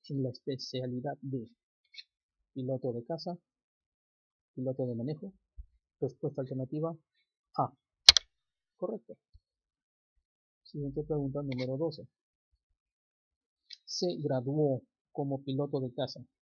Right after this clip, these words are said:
Entonces fue enviado al escuadrón número cuatro de Ancón. En mil novecientos treinta y nueve,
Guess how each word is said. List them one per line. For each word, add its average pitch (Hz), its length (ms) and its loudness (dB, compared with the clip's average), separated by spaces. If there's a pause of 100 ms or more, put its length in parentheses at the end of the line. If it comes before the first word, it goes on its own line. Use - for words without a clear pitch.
(400)
Entonces 135 480 -2
fue 151 80 -2
enviado 139 540 0
al 135 160 0
escuadrón 135 440 0
número 139 280 2
cuatro 131 340 0
de 123 80 0
Ancón. 120 320 -4 (1900)
En 135 160 2
mil 139 100 4
novecientos 139 380 0
treinta 127 180 0
y 117 60 0
nueve, 156 280 0